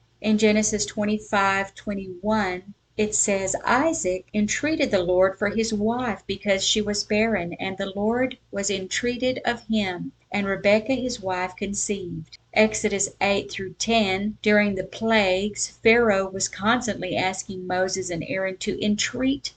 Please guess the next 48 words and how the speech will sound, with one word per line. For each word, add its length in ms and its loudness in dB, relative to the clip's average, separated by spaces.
the 120 -4
Lord 380 2
for 140 -4
him, 500 -6
to 120 -2
take 380 2
the 80 -4
plagues 580 0
away. 640 0
However, 460 6
when 180 0
the 80 -4
Lord 320 0
granted 460 -2
the 80 -10
petition, 680 -2
he 140 0
did 180 4
not 340 2
listen 360 2
to 160 -4
the 100 -2
Lord 440 -2
or 120 -4
keep 320 -4
his 180 2
end 200 -2
of 100 -12
the 80 -6
bargain. 600 -2
Ruth 280 8
and 140 2
Naomi 720 0
had 180 2
quite 400 -2
a 60 0
discussion 680 0
regarding 640 0
the 80 -6
future 500 -4
of 260 -6
the 80 -6
family 680 -2
after 340 -4
their 160 -2
husbands 540 -2
had 180 -6
died. 480 -4